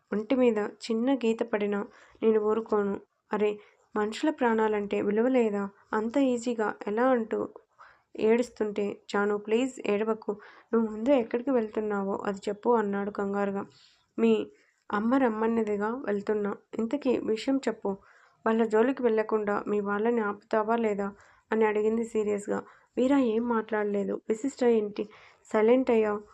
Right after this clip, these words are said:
కాళీ అన్న వాళ్ళ దగ్గరికి ఎందుకు వెళ్ళాడో చెప్తాను కదా. అయినా విననా, వినవా?" అన్నది కోపంగా. "అది కాదు జాన్, నువ్వు ముందు ఆగు. రెహమాన్ ఇంటికి దగ్గరే ఉండు, నేను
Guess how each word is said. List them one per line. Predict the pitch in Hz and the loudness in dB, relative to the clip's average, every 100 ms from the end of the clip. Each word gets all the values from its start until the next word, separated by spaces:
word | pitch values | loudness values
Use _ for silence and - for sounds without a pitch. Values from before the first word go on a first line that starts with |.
| _ _ | _ _
కాళీ | - 214 254 | -2 2 4
అన్న | 277 247 226 214 - - | 4 4 2 0 -4 -4
వాళ్ళ | 208 202 | -2 0
దగ్గరికి | 202 196 208 240 233 208 - - | 0 -2 0 -2 0 -4 -4 -2
ఎందుకు | 214 277 285 | 0 0 2
వెళ్ళాడో | 254 226 220 220 | 2 4 2 0
చెప్తాను | 220 214 - 226 | -2 -6 -2 0
కదా. | 240 208 208 - _ _ _ _ _ _ | 0 -4 -4 -8 _ _ _ _ _ _
అయినా | 220 233 240 208 - | 2 4 4 2 -2
విననా, | 202 214 208 202 202 - _ _ _ _ _ _ | -2 0 0 0 -6 -14 _ _ _ _ _ _
వినవా?" | - 220 226 208 208 202 - | 0 2 4 4 0 -4 -2
అన్నది | 220 220 247 | 2 4 4
కోపంగా. | 247 220 220 214 208 - - | 4 4 4 2 2 0 -2
"అది | 208 233 | 4 4
కాదు | 226 220 208 | 4 0 0
జాన్, | 202 208 202 202 - - _ | 0 0 0 -6 -18 -20 _
నువ్వు | 233 233 | 6 6
ముందు | 220 220 247 254 | 6 4 4 6
ఆగు. | 208 208 208 - | 4 2 -2 0
రెహమాన్ | 208 208 254 269 | -2 2 4 6
ఇంటికి | 240 226 220 220 - _ _ _ _ _ | 4 2 -2 -4 -6 _ _ _ _ _
దగ్గరే | - 214 208 226 240 | -2 0 4 6 6
ఉండు, | 220 208 202 - _ | 4 2 -2 -4 _
నేను | 220 226 | 4 6